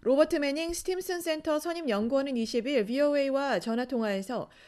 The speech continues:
북한이 트럼프 일기 때와는 많이 달라졌다며 현실적인 목표를 세워야 한다고 말했습니다. 매닝 연구원은 대북 협상에 임할 때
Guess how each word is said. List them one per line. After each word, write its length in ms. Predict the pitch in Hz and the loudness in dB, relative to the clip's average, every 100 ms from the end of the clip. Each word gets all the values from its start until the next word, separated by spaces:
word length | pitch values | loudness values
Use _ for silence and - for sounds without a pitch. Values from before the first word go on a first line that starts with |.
| - | -6
북한이 440 | 240 277 247 277 | -2 0 2 0
트럼프 400 | 285 339 349 359 | -2 -4 -2 0
일기 420 | 233 226 254 330 | 0 0 0 -2
때와는 380 | 320 302 285 302 | 0 0 0 0
많이 280 | 202 175 254 | 0 0 -4
달라졌다며 880 | 233 180 190 240 240 202 190 247 190 - - - | -4 -4 -2 -2 -4 -6 -4 -4 -6 -14 -18 -4
현실적인 580 | 311 320 359 320 302 | -2 0 0 0 0
목표를 460 | 277 233 285 254 262 | 0 -2 0 2 2
세워야 420 | 262 302 285 277 | 2 2 2 0
한다고 340 | 285 220 175 226 | 0 -4 -2 -2
말했습니다. 760 | 196 190 196 170 160 127 - _ - - - | -2 -4 -6 -8 -8 -10 -10 _ -20 -20 -6
매닝 320 | 214 233 285 | 0 2 2
연구원은 580 | 247 220 233 247 269 269 | 2 2 2 0 0 -2
대북 340 | 185 247 269 302 | 2 2 2 -2
협상에 380 | 320 - 285 | -4 -4 -4
임할 340 | 277 208 202 190 | -2 0 -2 -2
때 260 | 247 180 | -4 -4